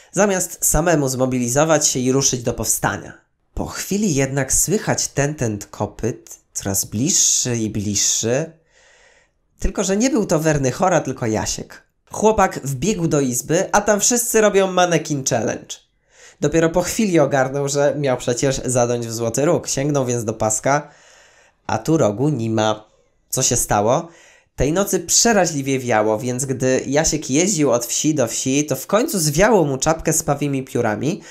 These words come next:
która symbolizuje egoizm, prywatę i przywiązanie do rzeczy materialnych. Chłopak zatrzymał się, żeby sięgnąć po czapkę i wtedy najpewniej zgubił złoty róg. To znak, że w polskim społeczeństwie istniały osoby, dla których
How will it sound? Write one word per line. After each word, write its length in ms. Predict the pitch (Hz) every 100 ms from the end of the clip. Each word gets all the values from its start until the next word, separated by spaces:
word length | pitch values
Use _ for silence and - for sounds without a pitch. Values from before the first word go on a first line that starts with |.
| - - -
która 220 | - 135
symbolizuje 640 | 135 131 123 120 110 107 -
egoizm, 720 | 113 120 147 165 165 151 123
prywatę 640 | 123 117 127 - 127 -
i 100 | -
przywiązanie 640 | 123 - 117 110 120 151 127
do 120 | 113
rzeczy 280 | 117 113 113
materialnych. 960 | 104 123 120 110 104 87 - - - _ _
Chłopak 400 | - 175 175 156
zatrzymał 560 | 156 151 175 175 156
się, 140 | 147 147
żeby 300 | 147 147 143
sięgnąć 540 | - - 196 208 165 -
po 140 | 147
czapkę 540 | 147 165 165 - 120 123 - - _ -
i 100 | 165
wtedy 380 | 165 208 185 185
najpewniej 580 | 175 165 170 156 151
zgubił 400 | 127 120 120 127
złoty 380 | 113 113 113 117
róg. 360 | 110 95 - _ _ _
To 120 | -
znak, 400 | 127 131 135 -
że 140 | 135 120
w 60 |
polskim 400 | - 143 139 143
społeczeństwie 760 | 135 - 131 120 127 135 - 131
istniały 440 | 120 131 127 123
osoby, 500 | 120 127 131 135 147
dla 140 | 131 127
których 360 | - 131 131